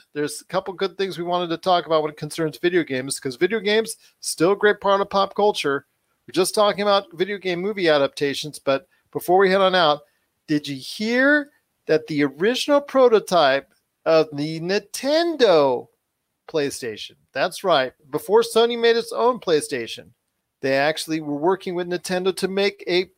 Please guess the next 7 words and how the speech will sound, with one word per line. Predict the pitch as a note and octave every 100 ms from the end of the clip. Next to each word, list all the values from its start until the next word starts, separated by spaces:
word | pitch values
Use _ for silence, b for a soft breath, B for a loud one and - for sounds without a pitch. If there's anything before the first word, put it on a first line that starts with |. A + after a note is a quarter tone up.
| -
PlayStation | F#3 F3 - F3+ E3+ F3+ E3+ - _ -
together, | E3+ C#3+ G#3 C#4+ D4+ D3 A#2+ C3+ _ _ _ _
which | C3+ C3+
ultimately | - D#3+ D#3+ F3+ F#3
didn't | F#3+ G3
work | G#3 G#3 B3
out. | A#3 E3+ D#3+